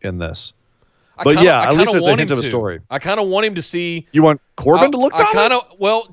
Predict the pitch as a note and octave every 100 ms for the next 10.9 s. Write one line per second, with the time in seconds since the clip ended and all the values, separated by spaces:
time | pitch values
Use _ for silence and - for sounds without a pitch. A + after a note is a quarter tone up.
0 | E3 F#3+ A3 E4 D#4+ C4 B3+ B3+ A#3+ -
1 | G#3 G3+ G#3+ F#3+ F3 G3 G#3 E3+ F3+ -
2 | G3 G3 F#3 F3 C#3+ _ C3 G3 G3 F#3+
3 | F#3+ D3+ G3 G3 - G3+ G3 F3 F3 D#3+
4 | D#3+ F3 E3 D3+ F3 F3 C#3+ B2 - _
5 | _ - D#3 F3 C4+ A#3+ A3+ A#3 G#3 F3+
6 | G3 E3+ E3+ F#3 D#3 C#3 C3 D#3+ E3+ D#3
7 | C3+ B2 A#2 D#3 D3 A2 A#2 E3 D#3+ B2+
8 | C#3+ C#3+ B2 C3+ C3 B2 G#2 B2+ A#2 A2
9 | G#2+ C3 A2+ G#2 A2 F#2+ F2 _ _ _
10 | _ B2+ G#2+ B2+ D3+ D3+ F#3+ A#3+ A#3